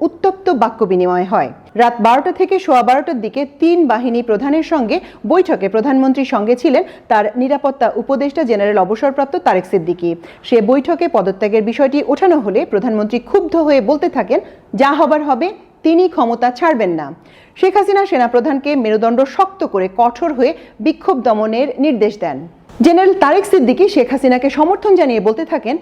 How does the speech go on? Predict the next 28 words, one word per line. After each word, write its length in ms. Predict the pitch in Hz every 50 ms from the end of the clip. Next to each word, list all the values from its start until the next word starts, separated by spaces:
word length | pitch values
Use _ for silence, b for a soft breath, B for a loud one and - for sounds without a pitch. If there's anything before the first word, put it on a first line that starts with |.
| - -
"সেনাবাহিনী 640 | - 311 294 320 339 330 330 302 277 254 285 330
গুলি 280 | 233 196 220 214 240 226
চালিয়ে 340 | - 302 294 269 294 330
কিছু 280 | 320 330 311 285 - 359
লোককে 280 | 294 311 311 320 349 339
মেরে 240 | 285 233 214 226
ফেললেই 320 | 220 226 370 349 294 285 403 - - - -
বিক্ষোভ 300 | 208 294 - - 294 - -
এমনিতেই 320 | - 330 381 415 381 349 262
দমন 240 | 214 190 185 185 202
হয়ে 180 | 190 202 175
যাবে।" 280 | 160 165 151 151 156 156 - -
বিমান 320 | 233 285 320 370 392 403
বাহিনী 240 | 381 370 370 370 403
হেলিকপ্টার 500 | 392 359 277 277 277 294 277 285 285 294
থেকে 280 | 285 339 294 277 311 277
গুলি 260 | 202 220 226 214 220
চালানোর 380 | 220 240 208 208 202 214 220 220
কথাও 260 | 330 349 349 330 349
তিনি 220 | 415 - 302 220 196
বলেন। 320 | 170 185 165 147 147 143 170 B B B B
এমন 260 | - 247 269 330 381 381
পরিস্থিতিতে 560 | 381 330 294 302 - 311 247 294 285 320 349
বৈঠকে 420 | 247 220 214 214 247 214 190 208
উপস্থিত 460 | - 254 214 - 311 302 - 349 339 - - -
বিমান 360 | 185 185 262 277 302 320 294
বাহিনী 300 | 247 220 220 214 196 190
প্রধান 360 | 190 190 302 254 277 269 254